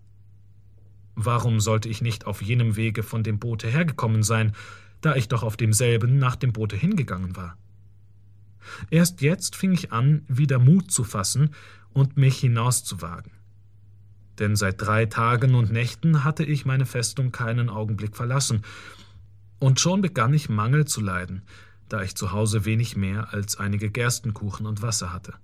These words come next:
Ich wusste auch, dass es nötig sei, meine Ziegen zu melken,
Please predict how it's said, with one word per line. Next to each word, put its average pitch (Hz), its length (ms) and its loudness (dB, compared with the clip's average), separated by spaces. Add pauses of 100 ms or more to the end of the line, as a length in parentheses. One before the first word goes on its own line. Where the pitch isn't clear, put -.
(1400)
Ich 110 200 -4
wusste 131 320 0
auch, 117 260 -4 (460)
dass 117 200 -2
es 120 160 -4
nötig 127 340 2
sei, 107 280 2
meine 104 340 0
Ziegen 127 320 0
zu - 120 -6
melken, 95 420 -4